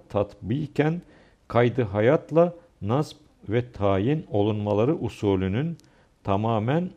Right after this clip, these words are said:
ve sahihen icra ve Bab-ı Alimizle cemaati muhtelifenin reasayı ruhaniyesi beyninde karargir olacak bir surete tatbikan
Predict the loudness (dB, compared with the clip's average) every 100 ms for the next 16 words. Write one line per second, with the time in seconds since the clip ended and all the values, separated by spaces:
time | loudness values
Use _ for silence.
0 | _ -8 -4 -4 -4 -6 -2 0 0 0
1 | -2 -2 -8 -6 0 2 2 0 -10 _
2 | _ -2 0 2 2 4 2 4 2 0
3 | -2 -4 -2 -2 -2 -2 -2 0 -2 -2
4 | -6 -4 -6 -6 -6 -6 -2 -4 -4 -4
5 | -2 -2 -6 -16 _ _ _ _ -2 2
6 | 2 2 2 2 0 0 2 2 0 -2
7 | -2 -2 -2 -2 0 0 0 -2 -2 -4
8 | -4 -2 -2 -2 -2 0 -2 0 0 4
9 | 4 2 0 0 -2 -4 0 0 2 0
10 | -2 -8 _ _ _ _ 2 2 2 -2
11 | 0 2 2 0 0 -2 -4 -4 -2 -2
12 | 0 0 0